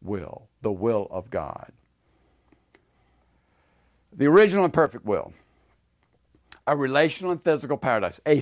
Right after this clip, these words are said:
free relational and physical paradise. You think about the Garden of Eden. A relational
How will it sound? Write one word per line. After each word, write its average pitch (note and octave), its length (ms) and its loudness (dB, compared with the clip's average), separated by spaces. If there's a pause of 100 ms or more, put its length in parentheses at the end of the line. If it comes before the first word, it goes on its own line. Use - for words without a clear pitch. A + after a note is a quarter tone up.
(120)
free G#3+ 600 -2 (260)
relational C#3+ 640 -2
and C3 160 -10
physical C3+ 320 0
paradise. G2 540 -2
You E3+ 80 -6
think A3 220 -2
about E3+ 240 2
the C3+ 80 -10
Garden A#2+ 320 0
of G#2 100 -6
Eden. F2+ 340 -6 (640)
A A2+ 80 0
relational D3 1000 -2